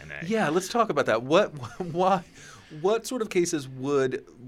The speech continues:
Speaker 2: benefit from having D N A evidence presented at a trial, and what cases would it be just irrelevant?
Speaker 1: So, uh, D N A at a trial, say you have a, a, a sword, right? We've, we've had cases of this where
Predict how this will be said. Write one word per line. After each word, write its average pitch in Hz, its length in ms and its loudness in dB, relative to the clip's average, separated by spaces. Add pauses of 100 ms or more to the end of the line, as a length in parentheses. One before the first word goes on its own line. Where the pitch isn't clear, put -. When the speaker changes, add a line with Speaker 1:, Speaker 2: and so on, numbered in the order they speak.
(140)
Speaker 2:
benefit 143 440 -2
from 120 220 -6
having 110 320 -2
D 117 240 0
N 110 80 -4
A 107 280 -2
evidence 87 300 -8
presented 90 460 -8
at 80 120 -8
a 82 60 -8
trial, 85 420 -4
and 107 160 -8
what 127 200 0
cases 131 400 -6
would 120 100 0
it 110 100 -2
be 117 140 -6
just 123 240 -10
irrelevant? 101 520 -4 (480)
Speaker 1:
So, 123 360 0 (100)
uh, 113 300 4
D 113 260 -2
N 143 100 2
A 120 100 4
at 110 100 2
a 104 60 -2
trial, 107 360 -2 (180)
say 110 140 -2
you 107 160 -2
have 95 220 -4
a, 90 240 -6 (120)
a, 95 140 -6 (320)
a 117 60 -8
sword, 80 420 -10 (300)
right? 90 240 -10
We've, 95 180 -12 (100)
we've 95 160 -12 (200)
had 80 200 -14
cases 85 380 -12
of 82 140 -12
this 90 280 -12
where 90 240 -8